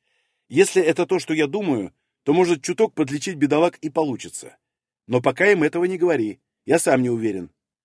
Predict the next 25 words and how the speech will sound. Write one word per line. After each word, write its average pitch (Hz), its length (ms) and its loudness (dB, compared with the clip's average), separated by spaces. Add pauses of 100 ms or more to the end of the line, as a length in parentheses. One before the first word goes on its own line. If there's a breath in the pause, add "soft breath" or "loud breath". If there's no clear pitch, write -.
(1000)
«Ладно, 185 440 4
господа 170 460 2
дикие», 101 560 -6 (140)
придав 127 340 0
голосу 135 380 0
некую 110 320 -2
бодрость, 156 380 0
сказал 110 340 -6
я. 82 280 -12 (540)
«В - 80 -20
конце 135 320 4
концов, 202 400 4
все 220 160 -2
со 202 140 0
смертью 160 420 0
поручкаемся. 120 800 -4 (360)
Главное — 180 460 4
сделать 175 380 4
это 175 180 0
красиво. 156 580 -2 (420)
А 131 120 4
красота 165 420 2
достигается 139 600 0
чем?» 175 380 0 (840)
«Чем?» 156 460 2